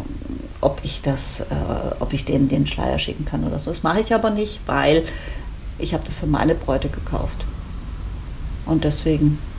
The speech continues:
möchte ich das nicht irgendwie einpacken und irgendwo hinschicken an jemanden, den ich nicht kenne. Da bin ich ein bisschen bockig.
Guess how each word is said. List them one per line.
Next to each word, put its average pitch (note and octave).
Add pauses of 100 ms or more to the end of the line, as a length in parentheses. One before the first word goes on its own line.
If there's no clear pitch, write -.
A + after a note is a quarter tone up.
(220)
möchte E3
ich D#3+
das F3+
nicht D#3+
irgendwie D3+
einpacken D3+
und C3+
irgendwo C#3
hinschicken C#3
an C3+
jemanden, C3
den -
ich -
nicht -
kenne. - (1200)
Da -
bin C#3+
ich C#3
ein -
bisschen C#3+
bockig. C#3+